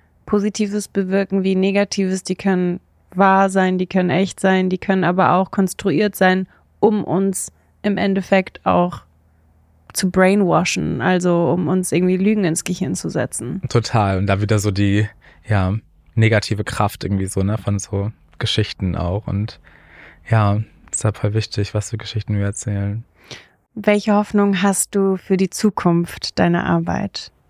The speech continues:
Speaker 2: Es ist wirklich so extrem toll, schwarze Früchte so umsetzen zu können, wie wir es umgesetzt haben, dass wir wirklich das Team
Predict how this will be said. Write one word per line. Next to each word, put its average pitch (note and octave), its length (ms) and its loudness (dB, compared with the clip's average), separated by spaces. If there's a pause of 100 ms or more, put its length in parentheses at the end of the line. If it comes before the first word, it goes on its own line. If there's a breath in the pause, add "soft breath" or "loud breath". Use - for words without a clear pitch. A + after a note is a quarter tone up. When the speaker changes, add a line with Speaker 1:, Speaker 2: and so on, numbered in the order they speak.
(460)
Speaker 2:
Es - 180 0
ist A#2+ 100 2
wirklich C3 260 2
so A#2+ 100 2 (920)
extrem G#2+ 600 0
toll, F#2+ 480 0
schwarze G2+ 420 2
Früchte - 300 -2
so G2+ 280 2
umsetzen G2+ 600 0
zu G2+ 120 -4
können, F#2+ 480 0
wie G2 100 -2
wir F#2+ 60 -2
es F#2+ 100 -2
umgesetzt G2+ 600 -2
haben, F#2 240 2
dass F#2 140 -2
wir F#2 100 -2
wirklich - 220 -8
das - 220 -6
Team A2+ 400 0